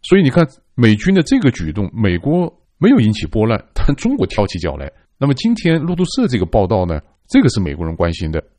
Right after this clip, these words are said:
就由于这种兵临城下，委内瑞拉马杜罗呢，他也有点害怕，所以今天凌晨释放了八名政治犯，另外有五个人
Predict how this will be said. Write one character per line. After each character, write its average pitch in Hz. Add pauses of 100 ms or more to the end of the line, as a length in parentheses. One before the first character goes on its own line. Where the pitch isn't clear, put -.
就 127
由 127
于 127
这 151
种 113
兵 190
临 139
城 120
下， 165 (280)
委 101
内 107
瑞 131
拉 123
马 90
杜 117
罗 95
呢， 92 (340)
他 101 (260)
也 98
有 104
点 87
害 90
怕， 101 (220)
所 107
以 98 (240)
今 156
天 135
凌 120
晨 95 (360)
释 -
放 135
了 101
八 139
名 87
政 113
治 87
犯， 101 (280)
另 175
外 143 (280)
有 117
五 98
个 117
人 107